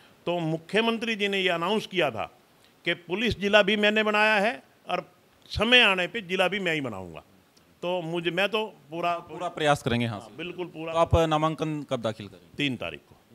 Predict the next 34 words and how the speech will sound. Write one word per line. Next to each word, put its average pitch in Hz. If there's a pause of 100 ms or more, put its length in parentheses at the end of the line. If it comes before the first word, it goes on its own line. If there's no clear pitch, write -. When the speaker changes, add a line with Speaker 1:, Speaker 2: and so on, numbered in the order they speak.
(180)
Speaker 2:
फिर 123
आखिरी 156
सवाल 143
है 123
सर 117
आपसे 127
कि 127
आप 127
टक्कर 139
किससे 120
देख 92
रहे 87
हैं 85
आपकी? - (720)
अब 135
जीत 156
तो 180
कोई 139
भी 143
candidate 147
है, 147
जीत 135
तो 143
कहेगा 147
मैं 143
जीतूँ, 131
लेकिन 185
टक्कर 175
किससे 139
देख 104
रहे 95
हैं? 101
Speaker 1:
मैं, 135
अ, -